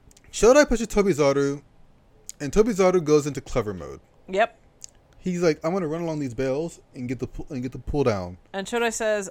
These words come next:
Speaker 2: "Um, excuse me, I know what you do. I'm gonna
Speaker 1: No.
Speaker 2: get myself into a beautiful."
Speaker 1: No. Shodai, Shodai whiffs.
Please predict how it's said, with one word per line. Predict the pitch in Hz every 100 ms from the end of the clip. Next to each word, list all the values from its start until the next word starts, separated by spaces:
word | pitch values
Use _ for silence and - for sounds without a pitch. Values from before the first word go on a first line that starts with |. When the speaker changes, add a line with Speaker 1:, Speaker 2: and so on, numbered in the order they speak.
| -
Speaker 2:
"Um, | 202 202 196
excuse | 190 - - 302 247
me, | 180 180 185 - _ _ _ _ 175
I | 208
know | 262
what | 226 156
you | 180
do. | 160 160 175 202 - _ _
I'm | -
gonna | 185 311
Speaker 1:
No. | 277
Speaker 2:
get | 143
myself | 196 196 190 196
into | 196
a | 180
beautiful." | - 185 196 - 190 180 180 - _ - - _ _ _ _ _ _ _ -
Speaker 1:
No. | 175 156 90 - - - - _ _ _ _ _ _ -
Shodai, | 196 233 233 -
Shodai | - 240 190
whiffs. | 117 120 123 - - -